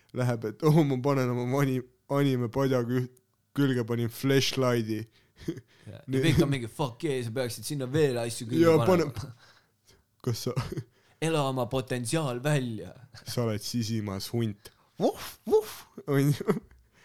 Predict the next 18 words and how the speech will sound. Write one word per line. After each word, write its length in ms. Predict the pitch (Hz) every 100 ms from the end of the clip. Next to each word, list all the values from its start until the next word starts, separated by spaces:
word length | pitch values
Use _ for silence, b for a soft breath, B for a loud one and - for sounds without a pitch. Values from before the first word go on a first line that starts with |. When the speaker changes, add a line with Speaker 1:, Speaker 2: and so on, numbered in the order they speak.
| b b b b b b -
Speaker 1:
Furrid 480 | - 165 147 123 107
on 140 | 104
hoopis 360 | 113 110 - -
teine 300 | 110 104 101
teema. 320 | 101 95 95 101 _ _ _ _ _ _ _ _
Furrid 360 | - 151 127 120
Speaker 2:
Kas 60 | 107
Speaker 1:
on 40 |
Speaker 2:
need 80 | 120
Speaker 1:
veel 80 | 120
Speaker 2:
ei 60 |
ole 60 | 120
Speaker 1:
rohkem 200 | 113 104
Speaker 2:
need 100 | 110
Speaker 1:
putsis. 120 | 110
Speaker 2:
mänguasjad, 420 | 120 104 98 98
mida 140 | 92 92
kunagi 340 | 98 92 87